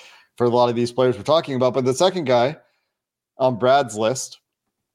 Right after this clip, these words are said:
because Brad does these free agent lists in, in conjunction with the P F F staff, Trent Brown, Mike Onwenu, a couple of New England Patriots. Trent Brown,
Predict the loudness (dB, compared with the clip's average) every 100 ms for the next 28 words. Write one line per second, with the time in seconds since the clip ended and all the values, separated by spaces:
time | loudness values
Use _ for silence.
0 | _ _ _ -8 -4 -2 -2 0 0 2
1 | -2 -2 -2 -2 -4 -4 0 0 0 -4
2 | -4 -6 -6 -12 -18 _ -4 -4 -2 -4
3 | -4 -10 _ _ _ _ _ -6 -4 -2
4 | -2 -2 -4 -4 -4 -4 -4 -2 -2 0
5 | -2 0 -2 0 -2 -2 0 0 2 0
6 | 0 -2 0 0 0 -2 -2 -2 0 0
7 | 0 -2 -2 -2 -2 -2 -4 -6 -14 -20
8 | -20 _ _ _ -4 -4 0 0 2 2
9 | -2